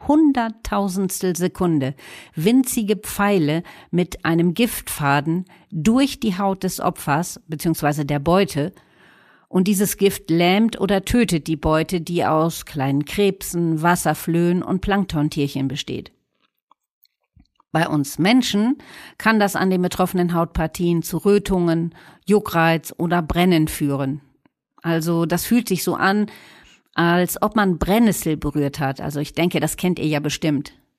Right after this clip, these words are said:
Bei uns gibt's im Wesentlichen fünf Quallenarten. Und zwar überwiegend die komplett harmlose Ohrenqualle Aurelia aurita.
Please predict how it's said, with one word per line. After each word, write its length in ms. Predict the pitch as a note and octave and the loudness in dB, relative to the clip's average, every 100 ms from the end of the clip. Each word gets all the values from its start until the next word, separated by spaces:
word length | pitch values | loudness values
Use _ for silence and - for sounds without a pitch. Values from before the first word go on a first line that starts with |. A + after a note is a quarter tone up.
| _ _ _ _ _ _ _ _ _ _ _ | _ _ _ _ _ _ _ _ _ _ _
Bei 160 | E3+ | 0
uns 460 | D#3+ A#3+ G#3+ - - | 4 2 2 -2 -6
gibt's 200 | A3 - | -6 -2
im 160 | G3 F#3 | 0 2
Wesentlichen 580 | F#3+ F3+ - F3 F#3 | 2 2 -4 -4 -4
fünf 420 | - A3 G#3 - - | -2 2 2 0 -8
Quallenarten. 920 | - C#3+ C#3 C#3 - D3 C#3+ C#3 C#3 _ _ _ _ | -4 -2 0 -2 -2 -4 -2 -4 -4 _ _ _ _
Und 180 | E3+ - | -4 0
zwar 320 | D#3+ D#3 - _ | -2 -2 -4 _
überwiegend 720 | C4+ G#3 D#3+ C#3+ D3+ E3 G#3 - - - _ G3 | 2 2 2 0 0 0 -4 -10 -20 -20 _ -6
die 180 | F#3 | -6
komplett 600 | - - A#3+ - F#3+ F#3+ | -2 0 0 0 -2 0
harmlose 640 | F#3 F3+ F#3 F3+ D#3 E3+ - | 0 2 4 2 0 -6 0
Ohrenqualle 840 | G#3 G#3 F#3 F3+ - E3+ E3+ E3 - | 0 2 0 0 -2 0 0 -2 0
Aurelia 1000 | D#3 D#3 F3 A3 A3 G3 F#3 F3+ F#3 - | -2 2 2 4 2 2 0 0 -2 -2
aurita. 800 | F3 F3+ G#3 G#3+ - A#2 B2 | 0 0 0 -4 -4 -8 -8